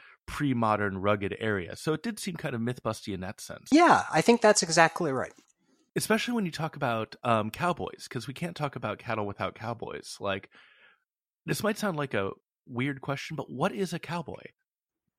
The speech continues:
Speaker 2: Um, well, you know, maybe you tell me. I don't, I don't have the, the answer figured out. It was something, it's something that the more you think about it, the more complicated it gets. And he-, here's why. So we all in our heads,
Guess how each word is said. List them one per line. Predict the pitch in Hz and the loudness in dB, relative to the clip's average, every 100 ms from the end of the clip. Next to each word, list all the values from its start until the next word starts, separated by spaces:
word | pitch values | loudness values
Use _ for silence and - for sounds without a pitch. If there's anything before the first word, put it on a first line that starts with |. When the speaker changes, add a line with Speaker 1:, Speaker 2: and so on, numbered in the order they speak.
| - | 4
Speaker 2:
Um, | 151 160 147 | 8 8 10
well, | 156 202 | 12 12
you | 175 | 10
know, | 165 170 196 - | 8 8 6 2
maybe | 123 165 180 | 4 4 8
you | 185 | 8
tell | - 165 | 10 10
me. | 185 147 | 12 12
I | 143 | 12
don't, | 170 | 12
I | 156 | 12
don't | 180 175 | 10 10
have | 170 160 | 6 8
the, | 160 | 6
the | 143 147 | 8 8
answer | 151 - | 8 6
figured | - 151 127 131 | 4 4 8 8
out. | 139 | 8
It | 113 | 8
was | 110 | 6
something, | 143 143 139 123 117 | 4 6 6 6 2
it's | 131 - | 2 6
something | 196 202 | 6 6
that | 170 | 4
the | - | 6
more | 156 | 8
you | 147 | 8
think | - 190 | 6 4
about | 131 110 | 4 4
it, | - | 4
the | |
more | 110 113 | 0 -2
complicated | - 123 120 123 113 107 101 | 0 -2 -2 -4 -4 -4 -4
it | 95 - | -6 -6
gets. | 117 101 - - | -4 -2 0 0
And | - 107 | 0 -2
he-, | 131 | 0
here's | 135 143 110 | 4 4 2
why. | 80 - - - - - - - - | -4 -6 -14 -16 -16 -14 -16 -20 0
So | - 190 175 | 8 10 10
we | 165 202 | 10 12
all | 180 214 214 | 12 12 12
in | 170 | 12
our | 139 | 10
heads, | 127 117 110 | 8 4 6